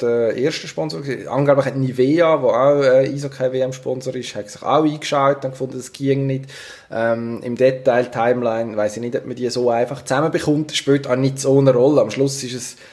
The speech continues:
der Sponsorendruck, der dafür sorgt, dass man nicht geht.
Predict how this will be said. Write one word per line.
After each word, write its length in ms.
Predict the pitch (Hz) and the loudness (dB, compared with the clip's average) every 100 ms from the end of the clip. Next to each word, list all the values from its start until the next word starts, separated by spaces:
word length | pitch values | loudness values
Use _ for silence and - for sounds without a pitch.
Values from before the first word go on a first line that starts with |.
| - _ 127 | -20 _ -10
der 40 | |
Sponsorendruck, 1000 | - 127 139 143 143 139 143 135 135 - | -4 -2 0 2 2 2 0 0 -4 -6
der 140 | 127 131 | -2 0
dafür 240 | 127 123 | 0 -4
sorgt, 720 | 120 120 135 135 - - - | -2 2 2 0 -6 -16 -2
dass 260 | 131 123 - | 0 0 -4
man 300 | 120 113 110 - | -2 0 -2 -4
nicht 340 | 135 131 120 - | -4 -2 -4 4
geht. 840 | 131 131 143 156 - - - - | 6 8 6 2 -2 -12 -12 -12